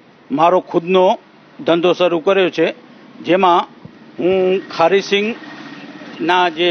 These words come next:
આ નાના પેકેટ આવે એ ઉપરાંતમાં જે નાના બાળકો જે ચુસ્કી પીતા હોય છે એ ચુસ્કીનું પ્રોડક્શન કરું છું અને ગામડે ગામડે લગભગ પશ્ચિમ કચ્છના તમામે તમામ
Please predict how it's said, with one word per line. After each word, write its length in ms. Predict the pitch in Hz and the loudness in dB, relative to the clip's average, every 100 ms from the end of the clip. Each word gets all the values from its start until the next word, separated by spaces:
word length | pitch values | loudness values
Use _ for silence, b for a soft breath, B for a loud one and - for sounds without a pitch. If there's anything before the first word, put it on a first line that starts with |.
| 175 | 4
આ 140 | 170 | 2
નાના 360 | 160 156 180 170 | 0 -2 -2 -2
પેકેટ 320 | 170 196 185 | -2 -2 2
આવે 240 | 175 170 165 165 | 2 2 0 2
એ 100 | 185 175 214 - - - - - | 2 0 -4 -14 -20 -20 -20 -6
ઉપરાંતમાં 720 | 180 202 190 196 190 196 196 165 | -4 2 2 2 -2 0 0 2
જે 140 | 185 190 | 2 2
નાના 360 | 160 170 180 | 0 0 0
બાળકો 440 | 160 165 180 - 196 185 185 | 2 0 -2 0 2 2 2
જે 200 | 165 185 175 214 - - - - | 2 0 0 -4 -12 -20 -20 -10
ચુસ્કી 500 | 185 190 - 214 202 | -6 -6 -6 -4 -4
પીતા 380 | 190 190 233 196 | -4 0 2 4
હોય 180 | 185 | 4
છે 160 | 151 190 - - - - | 2 0 -2 -12 -20 -4
એ 100 | 175 160 | -2 -2
ચુસ્કીનું 580 | 180 180 - 196 190 | -4 -4 -2 0 0
પ્રોડક્શન 540 | - 175 180 190 - 190 | 0 0 2 -2 -2 0
કરું 280 | 180 196 190 | 2 2 2
છું 200 | 170 185 285 - - - - - | 0 -4 -4 -16 -20 -20 -10 -2
અને 240 | 160 180 180 180 175 | 2 2 2 2 0
ગામડે 360 | 139 160 202 214 | 0 0 2 0
ગામડે 360 | 175 180 185 185 202 - - - | 2 0 0 -4 -6 -12 -20 -8
લગભગ 360 | 147 147 175 202 - - | -6 -2 0 0 -2 -2
પશ્ચિમ 440 | 180 - - 208 180 | -2 -2 -2 -2 0
કચ્છના 540 | 202 202 190 196 196 180 - - | -2 -2 -4 0 0 -2 -4 0
તમામે 480 | 180 202 202 196 196 196 190 - | 2 4 2 0 -2 -4 -6 -2
તમામ 320 | 170 190 | 0 2